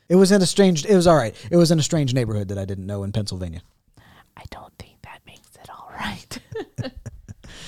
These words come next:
Speaker 1: Anyway, uh, next timestamp?
Speaker 2: What I titled this is, um, I've seen people at social events trying to be hip or woke, and it is just always so uncomfortable. So it's when Cookie and Jerry are talking to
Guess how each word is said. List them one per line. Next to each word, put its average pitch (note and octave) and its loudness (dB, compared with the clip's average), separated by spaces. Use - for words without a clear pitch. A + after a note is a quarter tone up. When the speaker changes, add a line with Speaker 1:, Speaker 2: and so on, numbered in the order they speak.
Speaker 1:
Anyway, G#2+ -4
uh, C3+ 2
next D3+ -2
timestamp? D#3+ -6
Speaker 2:
What A#3+ -2
I A#3+ -2
titled E4+ -8
this G3+ -8
is, F3 -8
um, E3 0
I've G3+ -6
seen C4 -4
people F3+ -4
at G3 -6
social G#3 0
events F3+ -4
trying G#3 -2
to - -14
be F3+ -4
hip G3+ 0
or F#3 4
woke, F#3 2
and A3 4
it A3 6
is G#3+ 6
just - 0
always G3+ 4
so F3+ 0
uncomfortable. D#3+ -8
So F#3+ -2
it's F#3 -6
when F3 -2
Cookie A3+ 2
and F#3+ 4
Jerry F3 2
are E3+ 2
talking E3+ -4
to E3+ 0